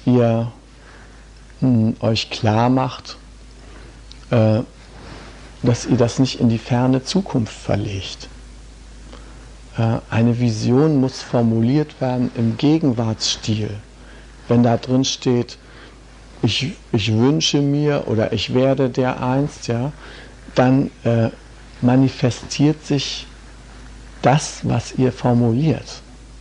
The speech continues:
nämlich Sehnsucht. Ja? Ähm, „Ich werde einmal in einer Gemeinschaft leben“,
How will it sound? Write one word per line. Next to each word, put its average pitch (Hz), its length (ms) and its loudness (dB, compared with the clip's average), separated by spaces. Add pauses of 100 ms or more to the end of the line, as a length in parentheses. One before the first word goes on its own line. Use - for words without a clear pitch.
(100)
nämlich 113 600 2 (300)
Sehnsucht. 127 1080 2 (840)
Ja? 131 240 -2 (880)
Ähm, 117 360 2 (560)
„Ich 120 320 0
werde 143 440 4
einmal 127 500 4
in 123 260 0
einer 117 260 0
Gemeinschaft 117 720 0
leben“, 113 480 0